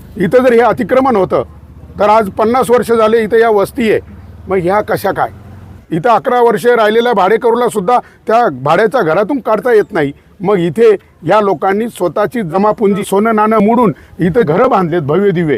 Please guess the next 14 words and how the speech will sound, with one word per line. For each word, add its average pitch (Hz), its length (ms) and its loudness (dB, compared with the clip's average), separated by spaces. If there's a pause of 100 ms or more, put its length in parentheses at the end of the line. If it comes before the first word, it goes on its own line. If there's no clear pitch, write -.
(400)
हे 202 140 2
घरं 175 280 2 (260)
आता 208 260 -2
बेकायदेशीर 170 640 -2
कसे? 160 300 -4 (320)
आणि 175 180 0
जर 220 140 2
हे 208 120 2
बेकायदेशीर 196 600 0
होते 190 300 0
तर - 360 -12
पन्नास 220 440 0
वर्ष 220 300 0 (560)
सरकार, 226 460 2